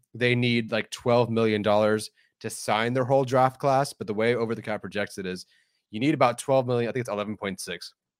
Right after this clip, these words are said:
You need eleven point six million dollars for your draft class.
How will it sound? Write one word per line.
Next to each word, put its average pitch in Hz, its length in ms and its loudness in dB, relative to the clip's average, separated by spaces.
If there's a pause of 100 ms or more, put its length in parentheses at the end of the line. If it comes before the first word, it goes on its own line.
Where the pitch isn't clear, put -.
(220)
You 127 80 -6
need 127 60 0
eleven 131 280 2
point 131 220 0
six 127 160 -2
million 117 240 0
dollars 104 340 0 (360)
for 123 120 -4
your 107 140 -2
draft 127 360 6
class. 92 360 -4